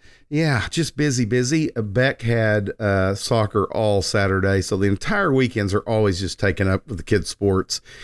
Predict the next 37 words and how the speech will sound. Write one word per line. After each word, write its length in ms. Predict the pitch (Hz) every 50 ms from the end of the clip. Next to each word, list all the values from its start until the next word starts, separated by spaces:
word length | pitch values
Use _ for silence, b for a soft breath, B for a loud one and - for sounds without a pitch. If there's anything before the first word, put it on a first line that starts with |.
| B B B
and 120 | 139 143
that's 180 | 156 156 139 -
cool. 380 | - - 143 131 135 147 156 - -
That's, 260 | - 120 120 - -
that 200 | - 127 120 -
keeps 240 | - 127 123 127 -
me 80 | 127 120 117 113
young. 340 | 113 120 127 139 165 190 - B B B B B B B
Um, 440 | 113 110 110 113 110 110 110 110 - -
and 340 | - 117 120 113 110 110 110
then 220 | 123 120 117 113
we, 260 | 113 113 110 107 107
uh, 280 | 107 104 104 101 98 98 - B B B B B B B B - - - -
Bree 460 | - 120 113 98 120 131 143 147 143
has 240 | 131 131 117 95 98
not, 260 | 117 123 127 131 135
here's 220 | 127 127 127 117 110
a 80 | 113
horse 320 | 104 104 135 135 127 - -
update, 480 | 113 107 98 104 107 107 113 117 -
she 160 | - - 117 110
has 180 | 104 95 95
not 240 | 107 113 127 143 139
gotten 240 | 117 120 123 117 113
to 80 | 104
rip, 380 | 101 98 104 110 117 120 - - -
uh, 60 | 117
to 200 | 101 - - 110
ride 340 | 98 101 104 110 127 127 127
in 240 | 113 104 98 101 92 85
probably 340 | - - 143 175 185 156 90
a 20 |
couple 320 | - - 120 113 - 92
of 80 | 85 92
weeks 300 | 101 143 143 - - -
now, 200 | 98 85 85 -
so 380 | - - - 95 95 98 95